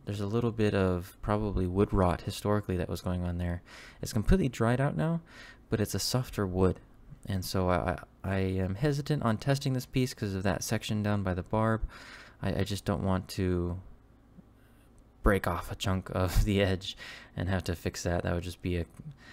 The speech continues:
complete hassle. <laughs> So this section in here was kind of a pain.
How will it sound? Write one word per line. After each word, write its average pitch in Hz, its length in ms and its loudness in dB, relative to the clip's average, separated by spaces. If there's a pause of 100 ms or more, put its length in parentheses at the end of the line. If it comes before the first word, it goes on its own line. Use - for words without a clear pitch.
(180)
complete 90 360 0
hassle. 90 460 -4 (1000)
<laughs> 240 100 -4 (720)
So 147 100 2
this 202 120 4
section 190 320 0
in 156 80 2
here 147 180 4
was 139 120 2
kind 202 180 0
of 156 60 2
a 120 80 2
pain. 113 380 2